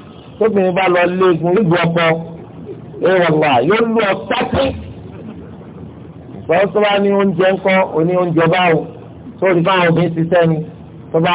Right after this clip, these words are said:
rọ ọmú. Kò ní yára lẹ́nu pé, ọ, ìmáàmù lè wá mọ́sálásí pẹ̀lú kí ẹnu ti wú.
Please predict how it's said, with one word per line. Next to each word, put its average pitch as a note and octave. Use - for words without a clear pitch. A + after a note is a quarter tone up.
rọ F3
ọmú. E3+
Kò C3
ní F3+
yára A#3
lẹ́nu G3
pé, G3
ọ, F3+
ìmáàmù G3
lè F#3+
wá G3+
mọ́sálásí G#3
pẹ̀lú F#3+
kí G3+
ẹnu G3
ti F#3+
wú. F#3+